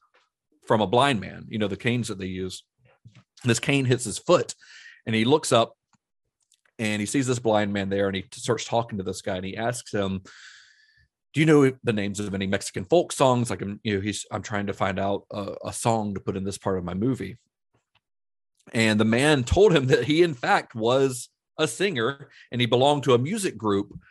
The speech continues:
that consisted of all blind singers and musicians. Everyone in this music group was blind. Uh, there was forty people in this music group,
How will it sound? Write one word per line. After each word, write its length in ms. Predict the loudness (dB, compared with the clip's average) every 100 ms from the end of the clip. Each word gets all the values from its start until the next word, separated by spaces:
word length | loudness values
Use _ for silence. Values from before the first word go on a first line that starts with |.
| _ -2
that 200 | 0 0
consisted 480 | -2 0 0 0 0
of 160 | 0 -2
all 600 | 2 4 6 6 4 0 -10 _ _ _ _
blind 540 | -2 4 4 4 0
singers 400 | -4 -6 -2 -2
and 140 | -2 -4
musicians. 480 | -4 -6 -6 -2
Everyone 340 | 2 4 4 4
in 80 | 2
this 140 | -2
music 260 | -4 -4 -6
group 240 | -8 -8
was 100 | -8
blind. 600 | -4 2 2 2 -2 -8 -16 -20 -12
Uh, 160 | 0 2
there 100 | 4
was 120 | 2
forty 400 | -2 4 4 4
people 580 | 0 -4 -6 -4 -2 0
in 100 | -2
this 200 | -6 -8
music 260 | -10 -10 -10
group, 260 | -12 -12